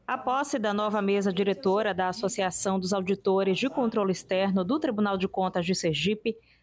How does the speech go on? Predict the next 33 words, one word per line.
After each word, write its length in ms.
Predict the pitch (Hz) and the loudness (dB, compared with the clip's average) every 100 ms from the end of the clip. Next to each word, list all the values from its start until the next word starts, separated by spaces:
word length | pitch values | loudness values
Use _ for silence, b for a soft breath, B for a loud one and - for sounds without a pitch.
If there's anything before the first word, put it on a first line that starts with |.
| b | b
aconteceu 600 | 175 202 208 196 220 202 | -2 0 0 0 2 2
no 160 | 196 | 2
último 300 | 196 196 202 | 0 0 0
dia 160 | 180 190 | 2 2
dezenove, 680 | 185 190 262 226 175 202 220 | 2 2 2 2 0 0 0
no 80 | |
auditório 640 | 196 214 269 214 190 240 196 | 2 0 -2 0 0 2 0
da 80 | 180 | -2
Escola 320 | - 190 180 | -2 -2 0
de 100 | 175 | -2
Contas 380 | - 185 185 170 | -2 -2 0 -2
do 80 | |
T 140 | 175 180 | -2 -2
C 160 | - | 0
E. 240 | 180 165 160 _ B B B B | 0 0 -4 _ B B B B
A 80 | 175 | -6
cerimônia 640 | 175 214 254 220 208 269 | -2 0 2 2 2 2
deu 120 | 196 185 | 0 0
posse 400 | 196 190 190 196 | 0 -2 0 -2
à 80 | |
presidente 640 | 180 196 190 175 185 190 185 | -2 0 0 2 2 0 -2
Sara 380 | - 180 196 240 | -2 -2 0 0
Lessa, 440 | 180 175 - 220 220 B B B | 2 0 -2 -4 -6 B B B
ao 240 | 180 196 | -2 0
primeiro 400 | 196 214 269 330 | 2 2 2 2
vice-presidente 960 | 202 220 233 - 196 180 180 196 202 180 | 2 0 0 0 2 2 2 2 2 2
Gidel 400 | 185 175 202 247 | 2 2 2 2
Braz, 480 | 190 170 185 - - b b _ | 0 0 -2 -6 -10 b b _
ao 200 | 196 202 | -2 0
segundo 580 | 196 226 185 254 330 226 | 0 0 2 2 2 2
vice-presidente 960 | 180 220 226 202 190 185 180 202 220 | 2 0 0 0 0 2 2 2 0
Cássio 460 | 196 - 262 - 247 | -2 -2 -2 0 0
Dantas, 560 | 175 180 196 233 - | 0 0 0 -2 -4